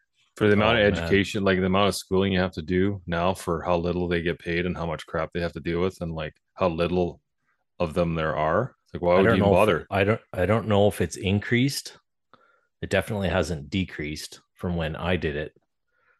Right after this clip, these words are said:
Speaker 2: or started on it, but it was a four-year program and that shit was intense. Like, it was no cakewalk to go through that stuff. Like, you were studying every night with all the,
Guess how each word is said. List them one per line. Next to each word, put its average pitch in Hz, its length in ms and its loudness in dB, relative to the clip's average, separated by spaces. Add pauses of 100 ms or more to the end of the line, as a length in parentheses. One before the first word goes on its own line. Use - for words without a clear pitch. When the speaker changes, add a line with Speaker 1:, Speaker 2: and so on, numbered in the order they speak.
Speaker 2:
or 78 140 -6
started 87 420 0
on 76 220 -4
it, 76 180 -12 (120)
but 78 100 -10
it 80 40 -4
was 101 140 -2
a 95 60 -2
four-year 90 520 0
program 78 600 -6 (520)
and 85 120 -4
that 92 160 0
shit 101 240 0
was 82 160 -6
intense. - 760 -10 (120)
Like, 85 180 -4
it 101 120 0
was 85 220 0
no 87 580 0
cakewalk 82 680 -4
to - 100 -10
go 78 200 -4
through 78 240 -10
that 76 240 -6
stuff. - 440 -12 (640)
Like, 76 320 -10 (160)
you 95 280 -2
were 92 100 4
studying 80 640 -4
every 82 320 -2
night 76 420 -6
with 78 320 -12
all 85 300 -2
the, 73 240 -6